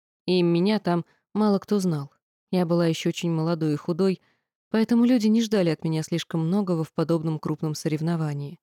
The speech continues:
Они знали, что я неплохо играю, но смотрели на меня скорее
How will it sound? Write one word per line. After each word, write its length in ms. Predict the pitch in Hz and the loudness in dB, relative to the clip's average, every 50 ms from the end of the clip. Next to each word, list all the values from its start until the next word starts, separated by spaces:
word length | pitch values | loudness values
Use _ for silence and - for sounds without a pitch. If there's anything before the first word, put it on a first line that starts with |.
| _ _ _ _ _ _ _ _ _ _ _ _ _ _ - | _ _ _ _ _ _ _ _ _ _ _ _ _ _ 0
Они 240 | 226 233 240 269 277 | 2 4 4 4 4
знали, 280 | 285 320 320 302 262 | 4 2 4 4 2
что 220 | 214 - - 190 185 | 2 0 -2 -2 0
я 140 | 208 247 | 2 2
неплохо 460 | 226 202 185 - 208 202 - - 180 165 | 2 0 0 0 -2 -2 0 0 0 0
играю, 400 | 147 165 160 156 156 151 147 - _ _ - | 0 -2 -2 -2 -2 -4 -6 -8 _ _ -4
но 180 | 170 170 170 165 | -2 0 0 0
смотрели 500 | - - 170 165 - - 190 190 180 170 | 0 -2 -2 -2 -2 -2 -2 0 0 0
на 100 | 160 160 | 0 0
меня 240 | 160 160 165 170 165 | 0 0 -2 -2 -4
скорее 460 | - - - 165 165 175 175 170 160 | -4 -4 -2 0 0 2 0 0 -2